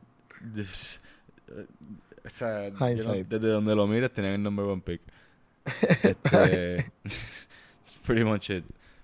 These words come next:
Speaker 1: Pero nada, yo creo que podemos ter-, terminar este episodio aquí.
Speaker 2: Sí.
Speaker 1: Eh, vamos a tener otro episodio y probablemente dos más durante el verano, hablando de todo lo que va a pasar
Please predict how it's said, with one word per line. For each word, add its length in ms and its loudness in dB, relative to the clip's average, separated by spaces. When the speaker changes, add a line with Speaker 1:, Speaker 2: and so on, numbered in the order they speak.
Speaker 1:
Pero 160 0
nada, 200 2
yo 120 0
creo 100 -2
que 60 2
podemos 200 0
ter-, 300 0
terminar 400 4
este 160 0
episodio 420 2
aquí. 260 -2
Speaker 2:
Sí. 160 2
Speaker 1:
Eh, 480 4
vamos 400 6
a 40 4
tener 440 2
otro 240 0
episodio 720 0
y 160 -2
probablemente 540 0
dos 240 0
más 260 -2
durante 680 2
el 80 0
verano, 460 4
hablando 440 4
de 180 6
todo 220 4
lo 100 6
que 80 4
va 80 6
a 40 4
pasar 340 2